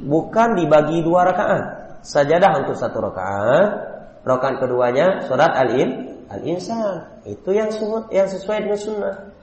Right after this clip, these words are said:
Sebagian para imam dipangkas. Ya, Surat As-Sajdah, ya, dibagi untuk dua, dua rakaat. Itu tidak sesuai dengan sunnah. Itu baru semi sunnah. Kalau boleh diistilahkan, dan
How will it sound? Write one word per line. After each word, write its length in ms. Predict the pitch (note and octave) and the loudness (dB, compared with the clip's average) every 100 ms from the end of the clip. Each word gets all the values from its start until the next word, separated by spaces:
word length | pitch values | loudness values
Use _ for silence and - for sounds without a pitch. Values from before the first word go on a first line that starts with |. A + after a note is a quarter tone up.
| _ - | _ -6
Sebagian 400 | D#3 F#3+ E3+ C#3 | 2 4 4 2
para 240 | C3 B2 | 0 0
imam 240 | D#3 G#3 | 2 2
dipangkas. 580 | G3+ G3+ A#3+ B3 B3+ A3 - - - - - - - - _ - - | 2 0 0 2 0 0 -4 -10 -14 -18 -20 -20 -20 -20 _ -20 -2
Ya, 180 | B2+ E3+ G3+ - - - - - - | 4 6 4 0 -8 -14 -16 -20 -6
Surat 320 | D3+ D3+ D3+ | 2 4 4
As-Sajdah, 640 | B2+ - B2 A#2 B2 A#2+ | 2 -2 -2 0 0 0
ya, 80 | D#3 | 2
dibagi 400 | E3 C3+ C3+ F3+ E3 | 2 2 2 2 0
untuk 240 | D3 F#3 | -2 -2
dua, 240 | D#3 D3+ F#3 - - - - - | 4 6 6 4 -2 -6 -12 -4
dua 160 | D3 D#3+ | 2 4
rakaat. 720 | F3+ F#3 G3 A3 G3 - - | 4 4 2 2 2 -2 -8
Itu 160 | - E3+ | -6 -4
tidak 320 | E3+ F3+ F#3 | -2 -2 -2
sesuai 400 | F#3 - G#3+ G#3 | -6 -4 -2 -2
dengan 80 | G#3 | -2
sunnah. 400 | G#3 G#3+ G#3 F3+ | -2 -2 -2 -4
Itu 240 | F#3 G3+ | -4 -2
baru 320 | F#3 G3+ G3+ | 2 4 4
semi 480 | - A3 G3+ F#3 G#3 F3 | 0 -2 0 0 0 0
sunnah. 640 | G3+ D#3+ D#3 F#3 - - - - - - - - - - - D3 D3 C3 C#3+ - - - - | -2 0 0 -2 -4 -14 -18 -20 -20 -16 -14 -12 -10 -8 -8 -8 -10 -10 -12 -14 -16 -18 -6
Kalau 160 | D3+ D#3 | -2 2
boleh 320 | D#3+ F3+ D#3 | 4 4 2
diistilahkan, 560 | D3+ - D3+ C3 G#2+ | -2 -2 -2 -2 -2
dan 100 | G2+ | -4